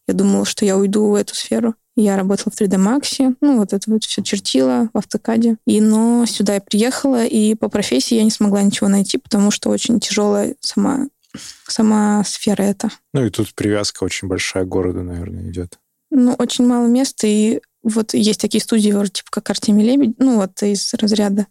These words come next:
Speaker 1: Ам, и туда попасть тяжело, если ты не где-то в Европе учился. Ну, тогда было время,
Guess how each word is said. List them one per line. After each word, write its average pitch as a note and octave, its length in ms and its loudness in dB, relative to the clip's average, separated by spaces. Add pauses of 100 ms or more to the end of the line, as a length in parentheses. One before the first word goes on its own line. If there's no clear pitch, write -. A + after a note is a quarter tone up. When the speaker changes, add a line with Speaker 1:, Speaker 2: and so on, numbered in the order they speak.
(120)
Speaker 1:
Ам, G#3+ 440 2 (640)
и - 60 -4
туда G#3 180 2
попасть A3 380 -2
тяжело, G3 440 2 (320)
если G#3+ 220 0
ты G3+ 380 2
не G3 540 4 (160)
где-то A3 560 0
в - 40 0
Европе G#3 440 2
учился. G#3 500 0
Ну, A#3+ 160 6
тогда G#3+ 280 0
было F#3+ 280 2 (380)
время, G#3+ 280 4